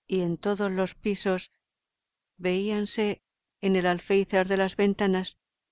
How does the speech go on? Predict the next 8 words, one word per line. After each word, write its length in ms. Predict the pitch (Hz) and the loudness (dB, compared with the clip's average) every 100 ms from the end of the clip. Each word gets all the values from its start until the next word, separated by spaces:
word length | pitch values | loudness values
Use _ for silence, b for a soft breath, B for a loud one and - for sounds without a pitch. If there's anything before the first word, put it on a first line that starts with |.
| _ - | _ -2
macetas 760 | 202 185 - 226 - 196 - | 0 0 0 -6 -2 -4 -2
de 120 | 165 | -4
barro 480 | 175 180 180 170 - - | 0 -2 0 -4 -6 -2
pintado 600 | 170 165 190 175 175 _ _ _ _ _ | -2 0 -4 -4 -6 _ _ _ _ _
con 220 | - 175 | -2 0
albahaca 680 | 160 165 165 175 - 165 170 _ _ _ _ _ | 0 -4 -2 -4 -4 -8 -8 _ _ _ _ _
o 140 | 190 180 | -4 -2
heliotropo. 760 | 170 175 165 170 160 175 165 | -2 -2 -2 -4 -4 -6 -10